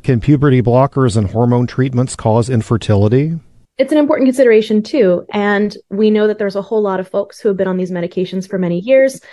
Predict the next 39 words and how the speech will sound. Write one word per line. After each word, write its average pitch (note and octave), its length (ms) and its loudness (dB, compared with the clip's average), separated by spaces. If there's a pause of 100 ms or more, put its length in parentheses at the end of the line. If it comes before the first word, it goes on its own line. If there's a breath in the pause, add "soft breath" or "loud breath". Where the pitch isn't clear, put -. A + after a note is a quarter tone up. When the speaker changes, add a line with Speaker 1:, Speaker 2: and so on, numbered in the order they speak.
(280 loud breath)
Speaker 2:
and F#3+ 480 -2
go G3 180 0
on F3 220 -6
to F#3 80 -10
have F3+ 160 -6
biological E3+ 520 -6
children. G#3 460 -6 (400 soft breath)
But F#3+ 480 -2
just G3+ 380 -2
with F#3 180 0
many F#3+ 320 -2
other F#3 200 -4
medical F#3 320 -6
interventions, A3 560 -6
there G#3 220 0
is G3 220 -2
a A3+ 60 -2
potential F#3 460 -6
risk, A#3 400 -6 (100)
and G3+ 140 -2
it's G3+ 120 -6
hard G3+ 280 0
to G#3 80 -10
promise G3+ 340 -4
or G#3 60 -8
predict F#3+ 320 -4
with F#3+ 120 -4
certainty G#3 560 -2 (360 loud breath)
how G3 220 -2
anybody's F3+ 680 -2
fertility F#3+ 460 -2
journey E3+ 300 -8
was E3 140 -8
going E3+ 180 -4
to E3+ 40 -6
go E3 140 -4
in D#3+ 80 -6
the E3+ 80 -6
future. - 440 -12